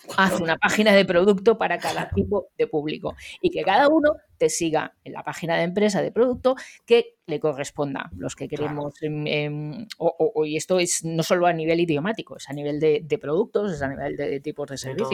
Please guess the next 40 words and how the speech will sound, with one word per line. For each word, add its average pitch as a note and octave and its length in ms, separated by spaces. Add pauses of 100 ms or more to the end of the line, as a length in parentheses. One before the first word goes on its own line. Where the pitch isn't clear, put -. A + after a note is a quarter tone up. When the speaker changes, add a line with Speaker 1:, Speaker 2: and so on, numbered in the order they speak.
(140)
Speaker 2:
todo. - 20 (300)
Sí, - 120 (140)
sí. - 80 (420)
Speaker 1:
Aquí E3+ 280
el F3 80
ejemplo E3+ 320
que E3+ 60
siempre F3 220
pongo E3 220
es F3+ 80
el F#3+ 80
de F3+ 100
transporte D#3 540
internacional, D#3+ 760
¿no? F#3+ 160 (280)
El - 160
que D3+ 120
hace D#3+ 720
<laughs> D#3 460
una, D3+ 260
una E3 200
empresa E3 240
de D#3+ 60
transporte, F3 440
pues F#3 200 (300)
hazte E3+ 320
tu C#3 140
página D#3 260
de D#3 80
producto D#3+ 400
marítimo, G#3 760
el E3+ 200
de D3 80
aéreo, G#3+ 540
el A3+ 120
de F3 60
terrestre, G3 560
el A#3 80
de F3+ 100
ferrocarril, F3 600